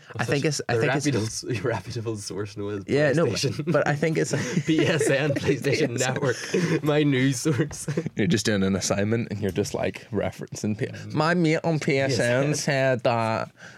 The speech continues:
Speaker 2: this happens. Uh, no, um, no, but they were saying, like, I think they were just being like, being a Kyle is like,
Speaker 1: Being a Kyle.
Speaker 2: yeah, it's just like, "Oh, you're a Kyle,"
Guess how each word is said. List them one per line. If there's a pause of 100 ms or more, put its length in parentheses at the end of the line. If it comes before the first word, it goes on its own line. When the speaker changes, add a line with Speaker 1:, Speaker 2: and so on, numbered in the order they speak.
Speaker 2:
this
happens.
Uh, (220)
no,
um, (260)
no,
but
they
were
saying,
like, (300)
I
think (760)
they
were
just
being
like, (760)
being
a
Kyle (400)
is
like,
Speaker 1:
Being
a
Kyle. (140)
Speaker 2:
yeah,
it's
just
like, (180)
"Oh,
you're
a
Kyle,"